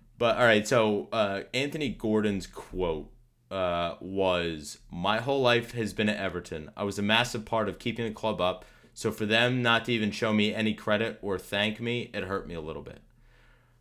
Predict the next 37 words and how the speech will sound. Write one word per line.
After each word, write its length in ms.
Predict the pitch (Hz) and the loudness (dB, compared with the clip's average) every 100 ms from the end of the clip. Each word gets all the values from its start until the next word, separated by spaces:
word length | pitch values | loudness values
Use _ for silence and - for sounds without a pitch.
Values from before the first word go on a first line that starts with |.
| - | -4
We're 100 | 120 | 4
gonna 160 | 160 165 | 8 10
talk 220 | 151 127 | 10 10
about 160 | 127 113 | 8 4
this 160 | 104 | 2
quote. 320 | - 90 - _ _ _ 98 | 2 2 0 _ _ _ 2
I 80 | |
think 180 | 98 110 | 4 4
there's 200 | 107 87 | 2 0
a 60 | 98 _ _ _ _ _ _ _ - - | -4 _ _ _ _ _ _ _ -20 -16
very 420 | 85 120 127 123 | 2 8 10 10
easy 280 | 117 104 101 | 8 6 4
running. 260 | 92 90 | 4 4
I 80 | 92 | 4
wish 300 | 101 113 113 | 8 8 8
we 100 | 107 | 8
had 120 | 90 85 | 8 8
Wash 300 | 85 82 - | 6 6 2
for 100 | 80 | -6
this 200 | 78 - | -8 -8
one. 220 | 76 76 - | -12 -12 -8
Uh, 220 | 82 85 | -4 -4
shout 200 | 82 98 | -2 0
out 100 | 90 | 0
Wash, 460 | 82 82 85 - - - - | 0 -2 -2 -8 -20 -16 -8
uh, 200 | 85 82 | -6 -6
coaching, 360 | - 101 - 104 | -4 -6 -4 -10
coaching 340 | - 113 113 110 | -6 -6 0 2
that 120 | 95 | 6
high 140 | 110 | 4
school 240 | 110 113 98 | 4 -2 -4
soccer, 540 | - 90 - 101 104 - - | 2 2 2 -6 -8 -14 -16
uh, 540 | - 80 80 80 85 85 | -10 -6 -4 -4 -6 -8
getting 220 | 90 76 | -10 -10
those 140 | 87 | -12
kids 200 | - 92 | -10 -14
grinding. 460 | - 90 87 90 | -8 -4 -2 -4